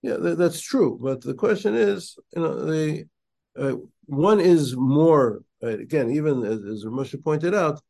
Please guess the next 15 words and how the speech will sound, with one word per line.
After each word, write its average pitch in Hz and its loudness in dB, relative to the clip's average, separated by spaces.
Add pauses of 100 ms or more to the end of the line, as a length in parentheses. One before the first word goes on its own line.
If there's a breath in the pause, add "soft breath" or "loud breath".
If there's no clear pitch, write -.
(320)
the 120 -8
Gemara 151 2
talks 143 -4
about 123 -4
the 120 -6
difference 170 0
between 131 -6
the 117 -4
Tochacha 127 -2
of 120 0
Vayikra 135 -2
and 117 -6
the 107 -12
Tochacha 117 -6
of, 104 -4